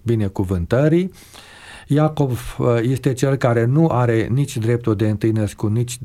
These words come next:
dreptul de binecuvântare, dar le obține de la fratele său cu viclenie, cu minciună, cu înșelăciune. Așa că numele său însemnează înșelătorul, însemnează cel care ține de călcâi pe fratele său,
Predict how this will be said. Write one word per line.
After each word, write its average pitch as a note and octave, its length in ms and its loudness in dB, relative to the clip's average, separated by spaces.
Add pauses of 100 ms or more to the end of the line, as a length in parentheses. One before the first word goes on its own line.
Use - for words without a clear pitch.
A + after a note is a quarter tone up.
(120)
dreptul A2 460 -2
de G#2 120 0
binecuvântare, G#2 840 0
dar G#2 400 0 (580)
le C3 140 0
obține C#3 380 2
de B2+ 120 0
la A#2 140 4
fratele A2+ 500 2
său G#2+ 260 0
cu A2+ 360 -2
viclenie, G#2 840 0
cu G2+ 500 -2 (320)
minciună, G2+ 920 0
cu A2+ 280 0
înșelăciune. G#2 1080 0 (520)
Așa C#3 280 0
că B2 460 0 (200)
numele C3+ 380 2
său C#3+ 320 0
însemnează A#2+ 800 0
înșelătorul, G#2 1040 0
însemnează A#2 600 -2
cel C3+ 240 0
care A#2 340 0 (120)
ține B2+ 340 0
de A2 180 2
călcâi A2 580 -2
pe - 120 -4
fratele F#2+ 500 0
său, F#2 380 -4